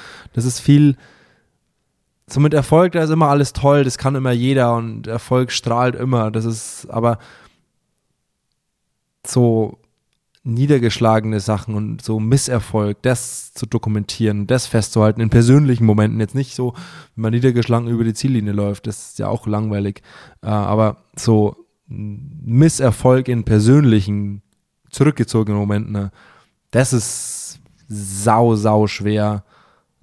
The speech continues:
da erstmal überhaupt hinzukommen, dass du dann damit sein darfst. Das ist die allergrößte Herausforderung,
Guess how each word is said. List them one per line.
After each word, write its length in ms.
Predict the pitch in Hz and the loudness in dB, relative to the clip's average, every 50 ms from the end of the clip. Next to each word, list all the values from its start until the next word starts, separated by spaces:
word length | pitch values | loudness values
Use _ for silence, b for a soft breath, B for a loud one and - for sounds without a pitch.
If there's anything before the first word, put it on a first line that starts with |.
| _ - | _ -4
da 180 | - 110 117 113 | 0 0 2 2
erstmal 220 | 113 104 - 123 | 2 0 -2 -2
überhaupt 240 | 110 107 104 - - | 0 0 0 0 2
hinzukommen, 560 | 139 143 147 147 147 - - 147 147 147 139 | 0 0 2 0 -2 0 0 0 2 0 0
dass 120 | 120 110 - | -2 -4 -4
du 100 | - 113 | -4 -6
dann 180 | 110 107 107 104 | -6 -6 -6 -4
damit 300 | 104 107 107 104 104 95 | -4 -4 -2 -4 -4 -6
sein 280 | - - 110 120 131 131 | -4 -4 -2 -2 0 2
darfst. 440 | 139 143 156 170 160 - - - - - - | 2 2 2 2 -2 -6 -12 -18 -18 -10 -10
Das 120 | 110 101 | -8 -8
ist 220 | 104 - - - | -8 -12 -14 -12
die 120 | - 104 - | -12 -12 -6
allergrößte 560 | - 113 123 127 123 135 139 131 - 139 131 | -4 -2 -2 -2 -2 -2 -4 -4 -2 -2 0
Herausforderung, 760 | 127 127 127 131 127 123 - 143 143 139 147 151 156 160 | 0 2 0 0 -2 -2 -2 -2 -2 0 -2 -2 -4 -4